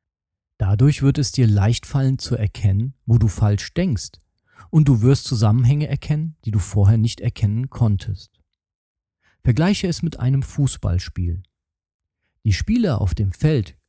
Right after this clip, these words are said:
können nur subjektiv ihre direkte Umgebung und nicht objektiv das gesamte Spielfeld überblicken.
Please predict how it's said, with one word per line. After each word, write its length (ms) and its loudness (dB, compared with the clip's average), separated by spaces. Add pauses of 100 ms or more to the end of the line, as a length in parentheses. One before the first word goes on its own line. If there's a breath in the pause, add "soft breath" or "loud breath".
(120)
können 280 4
nur 160 4
subjektiv 880 -2
ihre 220 4
direkte 500 0
Umgebung 760 0 (360 soft breath)
und 220 0
nicht 260 -2 (120)
objektiv 680 -2 (100)
das 220 0
gesamte 540 0
Spielfeld 640 -2
überblicken. 640 -2